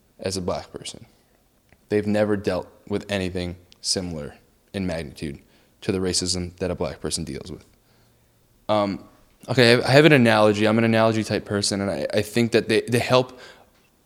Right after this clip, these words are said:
give people perspective who don't understand. And the main goal of this podcast is to help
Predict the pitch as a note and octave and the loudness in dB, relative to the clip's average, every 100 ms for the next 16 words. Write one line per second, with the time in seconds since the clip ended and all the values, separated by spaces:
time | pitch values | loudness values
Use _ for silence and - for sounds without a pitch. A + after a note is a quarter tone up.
0 | _ _ - C3 A2 B2+ A#2 A#2+ A2+ - | _ _ 0 2 4 2 0 -2 -2 2
1 | A2 - B2 - A#2 G#2+ - - - _ | 2 2 -2 2 2 0 -4 -20 -20 _
2 | _ - - C3 A2 A2 G2+ - G#2 C#2 | _ -18 0 2 2 0 -2 -2 -2 -4
3 | - - _ _ _ _ _ _ _ - | -10 -16 _ _ _ _ _ _ _ -6
4 | A2+ A2+ A#2+ B2+ A#2+ A#2 A#2 - A2+ G2 | 0 2 4 4 6 4 4 0 0 0
5 | G#2 G2 F#2 - F#2 G2 - G2+ F#2 - | 0 -4 -2 -4 -4 -4 -4 -2 -4 -6
6 | - _ _ _ _ _ - A2 - | -14 _ _ _ _ _ -4 -4 -6